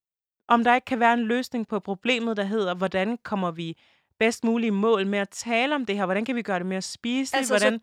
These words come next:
Speaker 2: du skal løse
Speaker 1: Jeg skal
Speaker 2: problemet?
Speaker 1: løse
Speaker 2: Mm.
Speaker 1: problemet, der hedder, "Hvordan gør vi racisme lettere at tale om?"
Speaker 2: For hende.
Speaker 1: Bitch.
Speaker 2: Mm.
Speaker 1: Du har for mange privileges.
Speaker 2: The audacity.
Speaker 1: The audacity.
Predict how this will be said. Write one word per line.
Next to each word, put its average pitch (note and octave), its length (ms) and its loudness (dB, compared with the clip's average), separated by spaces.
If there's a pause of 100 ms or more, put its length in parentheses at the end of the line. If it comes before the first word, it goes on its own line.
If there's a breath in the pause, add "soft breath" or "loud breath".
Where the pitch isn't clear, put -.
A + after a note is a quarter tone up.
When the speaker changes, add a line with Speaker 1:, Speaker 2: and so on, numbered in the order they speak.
Speaker 2:
du F4 60 0
skal C#4 220 0
løse A#3+ 260 -4 (240)
Speaker 1:
Jeg C4 180 4
skal - 120 -4
Speaker 2:
problemet? D4+ 180 0
Speaker 1:
løse A#3+ 340 2
Speaker 2:
Mm. A#3+ 60 -4
Speaker 1:
problemet, A#3 760 -2
der G3+ 60 2
hedder, G3+ 420 0
"Hvordan G3+ 360 2
gør G#3+ 220 0
vi F3 300 -8 (220)
racisme G3+ 460 -4
lettere F3+ 280 0
at F3+ 60 -2
tale D#3 400 -6
om?" - 100 -14 (120)
Speaker 2:
For B3+ 80 0
hende. G#3 360 -6 (320)
Speaker 1:
Bitch. - 680 -2 (100)
Speaker 2:
Mm. G3 300 -8 (540)
Speaker 1:
Du G3 80 2
har E3 180 2
for E3+ 160 -2
mange D3+ 480 -4
privileges. C#3+ 600 -6
Speaker 2:
The G#3 140 -8
audacity. G3+ 540 -12 (240)
Speaker 1:
The F#3+ 200 0
audacity. F3 840 -4